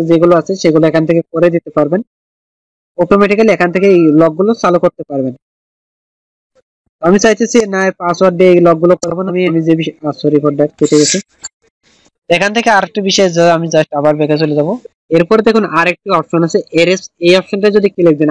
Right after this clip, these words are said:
আপনার ফোনে যত ডাটাগুলো আছে automatically eraser হয়ে যাবে এবং পুরো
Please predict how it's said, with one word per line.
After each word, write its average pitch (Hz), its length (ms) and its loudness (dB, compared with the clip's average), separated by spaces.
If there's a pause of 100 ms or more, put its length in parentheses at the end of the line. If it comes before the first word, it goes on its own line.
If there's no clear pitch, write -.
আপনার 180 280 -6
ফোনে 180 160 0 (120)
যত 160 140 0 (160)
ডাটাগুলো 156 460 0 (100)
আছে - 120 -4 (120)
automatically 156 680 2
eraser 147 340 0
হয়ে 147 180 4
যাবে 147 160 0 (400)
এবং 160 140 2 (120)
পুরো 185 220 4